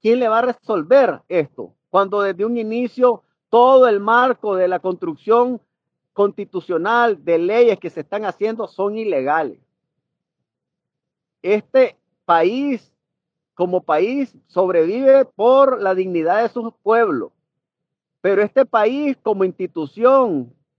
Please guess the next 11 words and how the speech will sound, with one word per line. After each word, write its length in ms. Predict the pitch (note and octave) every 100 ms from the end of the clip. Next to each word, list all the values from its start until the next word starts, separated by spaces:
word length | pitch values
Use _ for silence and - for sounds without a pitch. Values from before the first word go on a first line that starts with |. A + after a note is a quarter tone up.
| _ _ _
como 240 | F#3 F#3+ F#3
representación 1080 | F#3 F#3+ F3 G3 F#3 E3 - A3+ B3+ C4
republicana, 1000 | A#3 F#3+ G3+ F3+ D3 A3 B3 C4+ C4+ A3 _ _ -
murió 840 | F3+ G3 E3 G3+ A#3+ C#4 C4+ - _ _ _ _ G3
en 260 | G#3+ G#3+
abril 400 | F#3 E3+ G#3+ B3+
del 180 | B3 A3+
dos 140 | G3
mil 160 | F3 A3
dieciocho, 640 | G#3 - - B3+ - B2+ _ _ _ _
porque 640 | - G#3 - _ - F#3